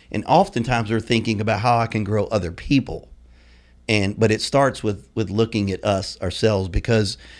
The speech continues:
I have found, at least in, in my life and in leading this church,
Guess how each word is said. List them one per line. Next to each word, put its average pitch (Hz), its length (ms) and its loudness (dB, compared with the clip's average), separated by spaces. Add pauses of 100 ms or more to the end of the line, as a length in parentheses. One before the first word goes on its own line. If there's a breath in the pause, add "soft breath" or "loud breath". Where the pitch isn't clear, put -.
(160 loud breath)
I 170 240 6
have 123 140 2
found, 98 540 -2
at 101 80 -2
least 117 340 2
in, 95 300 0
in 92 200 -2
my 123 360 4 (960)
life 101 400 2
and 95 240 -2
in 101 120 -2
leading 107 320 4
this 95 160 0
church, 113 460 0